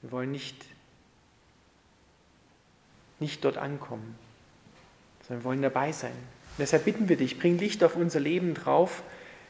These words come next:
damit wir sehen, wo wir stehen, ob wir Kinder Gottes sind, Weizen sind, fruchtbar sind oder ob Unkraut wächst, ob wir Unkraut sind, wo wir hingehören.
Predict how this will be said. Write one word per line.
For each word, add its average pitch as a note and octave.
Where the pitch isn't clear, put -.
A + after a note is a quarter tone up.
damit C#3+
wir D3+
sehen, D#3+
wo D#3
wir D#3
stehen, E3
ob -
wir B2
Kinder F#3+
Gottes F3
sind, G3+
Weizen F3+
sind, G3
fruchtbar F#3
sind F#3+
oder -
ob -
Unkraut F3+
wächst, C3
ob C#3
wir D#3
Unkraut D3+
sind, A#2+
wo C3
wir C#3
hingehören. C#3